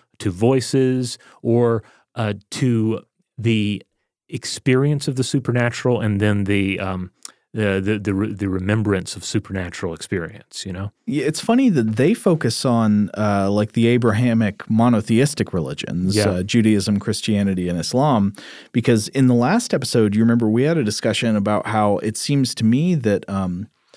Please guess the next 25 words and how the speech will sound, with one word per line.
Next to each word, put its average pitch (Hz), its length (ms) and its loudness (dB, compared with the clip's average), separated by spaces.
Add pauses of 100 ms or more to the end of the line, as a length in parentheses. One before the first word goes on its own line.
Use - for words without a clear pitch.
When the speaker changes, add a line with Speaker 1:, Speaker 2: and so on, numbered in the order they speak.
(460)
Speaker 2:
that 120 300 -2
actually 117 400 0
sacred 143 800 0 (300)
geography 120 920 0
plays 101 440 -2
less 104 500 0
of 113 100 -2
a 98 60 2
role 87 600 -4
in 117 100 2
the 104 140 2
Abrahamic 104 580 0
religions 95 560 -2
than 107 120 2
it 98 100 -2
does 104 240 2
in 104 100 4
many 101 220 2
other 127 200 2
religions 85 540 -4
around 95 200 0
Speaker 1:
Right. 107 100 4
Speaker 2:
the 90 80 -2
world, 87 280 -2
whereas 104 440 2